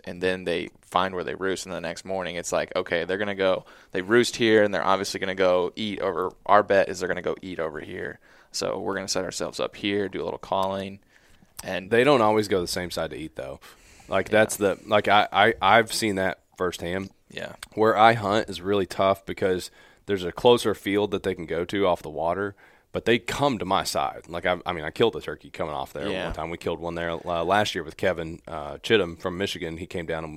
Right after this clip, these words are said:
Speaker 2: and, and we hunted that one. That, those birds were roosting down on that creek, but they go to that other, that's the, the, the
Speaker 1: Is that the
Speaker 2: crapshoot.
Speaker 1: calling? Is that 'cause,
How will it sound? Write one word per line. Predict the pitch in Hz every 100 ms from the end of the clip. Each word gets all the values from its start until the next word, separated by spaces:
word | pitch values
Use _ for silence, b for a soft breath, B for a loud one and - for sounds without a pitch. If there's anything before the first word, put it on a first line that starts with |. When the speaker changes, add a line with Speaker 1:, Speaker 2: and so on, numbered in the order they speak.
| -
Speaker 2:
and, | 85
and | 78
we | 80
hunted | 78 76 76
that | 82 71
one. | 85 B B -
That, | 104 113 -
those | 123 113
birds | 90 127 117 92
were | 90
roosting | 82 104 110 95 85 82
down | 95 95
on | 85
that | 78 -
creek, | 131 92 76 - b b _
but | 98
they | 117 123
go | 117 123
to | 101
that | 92
other, | 92 90 87
that's | 101 123 -
the, | 92 - -
the, | 104
the | -
Speaker 1:
Is | 101 120
that | 117 127
the |
Speaker 2:
crapshoot. | 117 110
Speaker 1:
calling? | 107 147 226 b b b b _
Is | -
that | 107 -
'cause, | 117